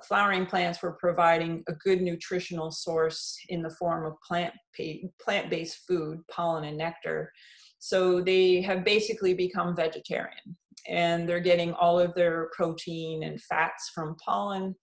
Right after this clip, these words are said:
and their nectar supply, supplies carbohydrates as well as free amino acids. I'll be talking about those free amino acids later in the bumblebee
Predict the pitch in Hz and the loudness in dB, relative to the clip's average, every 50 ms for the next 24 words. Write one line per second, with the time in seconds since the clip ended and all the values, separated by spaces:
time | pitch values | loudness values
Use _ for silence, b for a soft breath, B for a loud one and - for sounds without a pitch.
0 | b b b b b b b b _ - 185 180 175 170 170 170 170 165 170 175 | b b b b b b b b _ -6 -2 0 0 2 2 2 0 0 -2 -4
1 | 175 165 175 170 165 170 165 160 160 - - 175 170 170 - 180 175 - - 180 | 0 2 2 2 4 2 0 -2 -2 -4 -6 -8 -6 -4 -4 -6 -6 -4 -2 0
2 | 170 165 160 - - - - - - - 165 156 151 - - - 170 160 160 156 | 0 2 2 0 -2 -6 -8 -6 -4 -2 -2 -2 -2 -4 -4 -4 -2 -2 -2 -4
3 | 160 - 156 151 151 147 156 147 147 147 143 - - 147 147 - 160 151 147 143 | -4 -4 -4 -4 -4 -4 -4 -4 -4 -6 -8 -10 -12 -12 -8 -6 -4 -4 -2 -4
4 | 143 - - - - 160 151 156 165 160 - 160 160 156 151 147 147 147 156 - | -6 -10 -12 -12 -10 -8 -8 -8 -6 -6 -6 -6 -4 -4 -2 -2 -4 -4 -6 -10
5 | - - - - - - - - b b b b b b - 202 208 208 233 233 | -12 -14 -14 -16 -16 -18 -18 -18 b b b b b b -6 -2 0 0 0 2
6 | 247 233 226 226 226 233 220 214 202 190 196 185 185 180 180 180 160 165 - - | 6 6 6 6 6 2 0 0 2 6 6 8 8 6 6 4 2 2 0 -2
7 | - 190 175 170 165 165 165 160 160 160 160 156 156 165 - - - 165 165 175 | -2 0 0 0 -2 -2 -4 -4 -2 -2 -2 -2 -2 -4 -6 -8 -8 -8 -4 -2
8 | 180 165 165 165 160 160 160 160 - - 160 160 160 160 160 - 180 170 170 170 | 0 0 0 0 0 0 0 0 -2 -4 -6 -6 -6 -8 -4 -2 0 0 2 2
9 | 175 170 170 170 165 160 160 160 | 0 0 0 -2 -4 -4 -4 -8